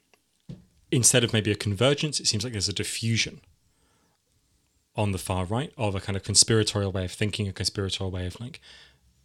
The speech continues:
relating to the world. So instead of being k-, kind of, um, anything to do with interests, it's much more to do, sorry, instead of being to do with necessarily political interests, it starts even from the basis of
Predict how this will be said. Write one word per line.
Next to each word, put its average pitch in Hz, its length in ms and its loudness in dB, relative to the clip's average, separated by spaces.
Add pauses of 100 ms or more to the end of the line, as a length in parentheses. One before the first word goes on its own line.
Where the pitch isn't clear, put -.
(140)
relating 104 380 0
to - 100 -2
the 131 80 -8
world. - 260 -12 (240)
So 107 280 -4
instead 113 260 2
of 107 60 0
being 107 180 0
k-, - 180 -16 (120)
kind 95 180 -6
of, - 180 -14 (280)
um, 95 340 -4 (480)
anything 107 240 -2
to - 80 -4
do 107 80 0
with 101 140 -6
interests, 135 560 -2
it's - 100 -10
much 117 160 -10
more 104 120 -4
to - 100 -6
do, 98 160 -4 (140)
sorry, 87 260 -6 (560)
instead 135 160 4
of 127 40 4
being 113 120 4
to - 80 4
do 110 80 4
with 101 160 -2 (200)
necessarily 107 460 4
political 120 340 2
interests, 123 720 0
it 135 160 0
starts 123 480 6
even 107 200 0
from 104 100 -4
the 95 60 -4
basis 98 400 0
of 92 180 -8